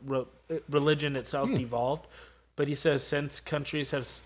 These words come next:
Speaker 1: persuaded away from religion, we're going into this globalization issue because it, it's going how feudal Europe was."
Speaker 2: Yeah.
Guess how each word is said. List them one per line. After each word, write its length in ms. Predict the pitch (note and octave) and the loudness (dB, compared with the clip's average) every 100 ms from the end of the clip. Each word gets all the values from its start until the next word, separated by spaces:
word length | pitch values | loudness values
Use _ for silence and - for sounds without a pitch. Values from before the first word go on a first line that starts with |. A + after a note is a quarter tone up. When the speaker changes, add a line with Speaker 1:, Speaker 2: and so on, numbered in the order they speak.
| - | -6
Speaker 1:
persuaded 720 | C#3+ - - A#2+ C3 C3+ C3+ | -4 -4 -2 0 2 2 0
away 320 | B2 A#2+ A#2+ | -2 -2 -4
from 260 | B2 B2+ A#2+ | -4 -8 -6
religion, 520 | A2 A2+ B2 C3+ C3 | -6 -8 -8 -8 -8
we're 80 | A#2+ | -10
going 380 | B2 B2 B2+ B2+ | -8 -8 -6 -8
into 280 | A#2+ C3 A#2+ | -8 -6 -6
this 180 | A2 | -8
globalization 1160 | - A#2+ A#2+ A#2+ A#2+ A2+ G#2 G2+ G#2+ - C3+ C#3 - - _ - | -8 -2 -2 -2 -6 -8 -10 -12 -10 -8 -8 -12 -16 -20 _ -6
issue 420 | C#3 - D#3 E3+ E3 - - _ | -6 -4 -2 -2 -4 -14 -20 _
because 440 | C#3 - C#3 B2+ B2 | -6 0 2 2 0
it, 160 | A#2+ - _ - | -6 -8 _ -8
it's 180 | C3+ - | -6 -2
going 360 | C#3+ D3 D3 | 2 2 0
how 360 | D3 C#3+ C3 B2+ - - - | 0 0 0 -4 -14 -20 0
feudal 380 | D#3 D3+ B2+ | 2 4 2
Europe 380 | A#2+ D3+ B2+ - | 2 2 2 0
was." 400 | G#2 B1 - - - - | -10 -12 -14 -16 -12 -2
Speaker 2:
Yeah. 240 | F#2 E2+ | 2 0